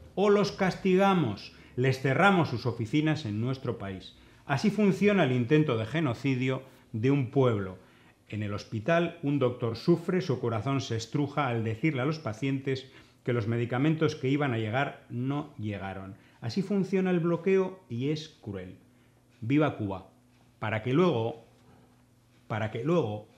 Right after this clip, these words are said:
tengamos que soportar la bajeza informativa de tantos medios de comunicación minimizando el impacto del bloqueo, echando las culpas en exclusiva al sistema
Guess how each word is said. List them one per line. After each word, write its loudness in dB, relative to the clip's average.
tengamos 2
que -6
soportar 6
la 0
bajeza 2
informativa 2
de -2
tantos 4
medios 8
de 4
comunicación 2
minimizando 2
el -2
impacto -6
del -6
bloqueo, -2
echando 2
las 2
culpas 2
en -2
exclusiva -4
al 2
sistema 0